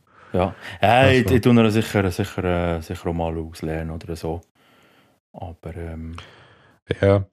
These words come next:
Speaker 2: das wär,
Speaker 1: Ah.
Speaker 2: das wär noch so das Tüpfchen für mich, wenn, wenn Apple würde einführen, dass man könnte, weißt, noch,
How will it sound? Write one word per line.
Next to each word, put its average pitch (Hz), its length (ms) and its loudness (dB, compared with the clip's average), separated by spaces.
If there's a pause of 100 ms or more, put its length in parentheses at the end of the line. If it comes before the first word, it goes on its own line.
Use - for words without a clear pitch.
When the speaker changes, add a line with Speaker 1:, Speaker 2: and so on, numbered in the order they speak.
Speaker 2:
das 156 180 4
wär, 107 200 4
Speaker 1:
Ah. 170 140 4
Speaker 2:
das 131 100 4
wär 110 140 6
noch 117 120 4
so 143 80 6
das - 280 -8
Tüpfchen 143 400 4
für 104 140 4
mich, 98 340 2
wenn, 95 340 2
wenn 95 140 4
Apple 113 320 4
würde 98 260 4
einführen, 123 640 4
dass - 180 -2
man 92 120 2
könnte, 92 280 2
weißt, 110 220 4
noch, 110 300 4